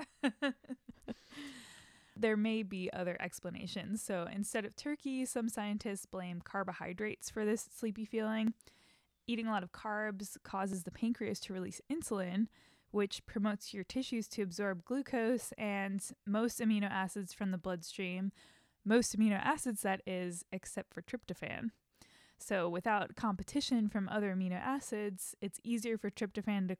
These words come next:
cross the blood-brain barrier and take effect when you eat these carbs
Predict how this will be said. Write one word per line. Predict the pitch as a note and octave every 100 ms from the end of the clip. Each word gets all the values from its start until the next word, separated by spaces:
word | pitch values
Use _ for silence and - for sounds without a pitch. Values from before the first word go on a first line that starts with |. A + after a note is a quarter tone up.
| -
cross | - A3+ A#3 -
the | G3+
blood-brain | G3+ F#3+ G3 F#3+ F#3
barrier | F#3 F3+ F3
and | F3+
take | G3+ -
effect | F3 F3 D#3 - - - - -
when | F#3
you | E3+ -
eat | G#3 -
these | F#3+ -
carbs | - E3 D#3 C#3+ G3 G3